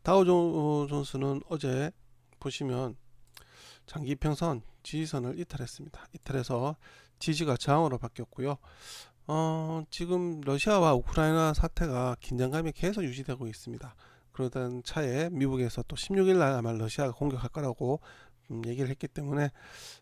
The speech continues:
아마 내일까지는 어수선할 겁니다. 그래서 지금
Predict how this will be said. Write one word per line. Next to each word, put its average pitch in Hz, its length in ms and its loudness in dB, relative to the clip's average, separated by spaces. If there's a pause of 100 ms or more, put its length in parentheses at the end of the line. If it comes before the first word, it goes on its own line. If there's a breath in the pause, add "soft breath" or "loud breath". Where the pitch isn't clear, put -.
아마 160 360 -2
내일까지는 156 560 6
어수선할 135 560 0
겁니다. 143 420 -6 (220)
그래서 131 480 -8
지금 123 340 -10